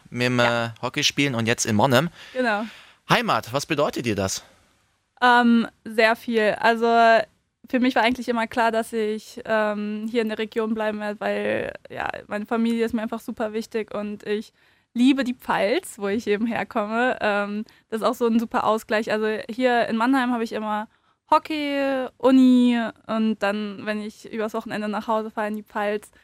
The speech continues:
Speaker 2: ähm, habe ich dann fast wie so ein bisschen Urlaub, Regeneration und bin einmal im Hotel Mama.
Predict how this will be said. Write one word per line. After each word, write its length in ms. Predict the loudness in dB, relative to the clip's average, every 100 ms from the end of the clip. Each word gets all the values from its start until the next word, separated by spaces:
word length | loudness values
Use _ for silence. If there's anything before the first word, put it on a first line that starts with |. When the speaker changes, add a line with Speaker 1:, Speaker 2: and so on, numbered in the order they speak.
| _ _ -6
Speaker 2:
ähm, 300 | -4 -4 -4
habe 140 | -6 -4
ich 40 |
dann 160 | -4 -2
fast 200 | -4 -4
wie 60 |
so 100 | -4
ein 80 | -2
bisschen 320 | -4 -4 -6 -2
Urlaub, 580 | 2 4 4 2 -4 -8
Regeneration 960 | -6 -6 -6 -10 -8 -2 -2 -2 -4
und 220 | -6 -8 -6
bin 120 | -2
einmal 200 | -2 -2
im 120 | -4
Hotel 300 | -4 -6 -6
Mama. 400 | -4 -4 -6